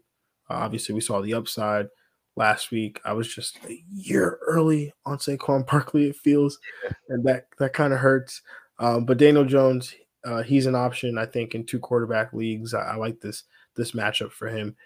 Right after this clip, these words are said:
Speaker 1: And then Richie James, he, and, uh, I think <laughs> he's got some P P R wide receiver three flex options, uh, you know, flex appeal, as does Sterling Shepard.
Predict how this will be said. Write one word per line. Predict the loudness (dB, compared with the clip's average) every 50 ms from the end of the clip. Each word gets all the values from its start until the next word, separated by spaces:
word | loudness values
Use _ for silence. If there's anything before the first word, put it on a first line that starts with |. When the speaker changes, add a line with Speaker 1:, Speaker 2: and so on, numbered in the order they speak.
| -20 _ _ _ -4
Speaker 1:
And | -2 -2
then | 0 0
Richie | 2 0 0 0 -2
James, | -4 -2 0 0 0 0 -2 -4 -6 -8
he, | -10 -12 -12 -16 -14 -10 -8
and, | -8 -6 -4 -2
uh, | -2 0 0 0 0 0 -2 -4 -6 -10 _ _ _ _ _ -20 -20 _ _ _ _ _ _ _ _ _ -18 -14
I | -4 4 6
think | 6 6 6
<laughs> |
he's | 4 2 8 10 10 12 10
got | 8 4 4 4 4 4 4 2
some | 0 2 2 2 2 -2 -6 -2 2
P | 4 4 4
P | 4 2 4 6
R | 8 8 8 6 4 0 -4 -14 -20 -20 -10 2
wide | 8 8 10 10 8 6
receiver | 4 0 0 2 2 2 2 2 -2 -2
three | -2 -2 0 2 4 4 2 2
flex | -2 -2 2 4 4 4 2 0
options, | -2 0 -2 -2 -2 -4 -6 -4 -4 -6 -8 -10 -14 _ -6
uh, | -6 -4 -4 -6 -6
you | -6 -6
know, | -6 -6
flex | -4 -2 -2 -2 -2 -4 -8
appeal, | -10 -6 -2 0 0 0 0 -2 -6 -18 -20 -20 -20 _ -8
as | -2 0 0 0 2
does | 2 0 0 0
Sterling | -2 -2 -2 -2 -2 -2 -6
Shepard. | -8 -4 -4 -4 -4 -4 -4 -6 -6 -6 -8